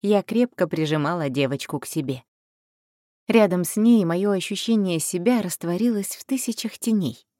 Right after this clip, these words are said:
Она стала мной, а я обернулась своей матерью и всякой другой матерью, когда-либо жившей до нас. Готель была совсем неподалёку от замка. Когда мы приблизились к горе, где стояла башня,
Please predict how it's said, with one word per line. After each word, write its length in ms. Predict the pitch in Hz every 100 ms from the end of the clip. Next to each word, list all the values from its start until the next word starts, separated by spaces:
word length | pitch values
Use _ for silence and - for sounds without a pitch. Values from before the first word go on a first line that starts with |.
| _ _ _ _ _ -
Она 280 | 180 165
стала 380 | 151 - 160 147
мной, 360 | 147 151 180 147 - _ _ _ _ _
а 140 | 185
я 220 | 190 226 208
обернулась 640 | 160 160 156 165 185 151
своей 480 | - 147 147 143 135
матерью 600 | 135 135 - 143 143 - _ _ _ _
и 140 | - 202
всякой 460 | - 254 247 226
другой 420 | 190 202 180 240 180
матерью, 600 | 151 143 - 147 135 139 _ _ -
когда-либо 680 | 160 143 151 180 170 147
жившей 420 | 139 135 - 143 135
до 120 | 135
нас. 340 | 139 147 - _ _ _ _ _ _ _ _
Готель 400 | 202 170 160 151
была 280 | 143 147 151
совсем 420 | - 156 214 208
неподалёку 640 | 180 165 151 151 175 - 170
от 200 | 175 165
замка. 480 | 165 139 113 - 135 _ _ _ _ _ _
Когда 360 | - 180 175 240
мы 160 | 226 226
приблизились 720 | 180 156 170 151 139 135 -
к 80 | 139
горе, 380 | 143 175 170 120
где 180 | 127
стояла 460 | 135 - 139 127 123
башня, 420 | 185 214 - 123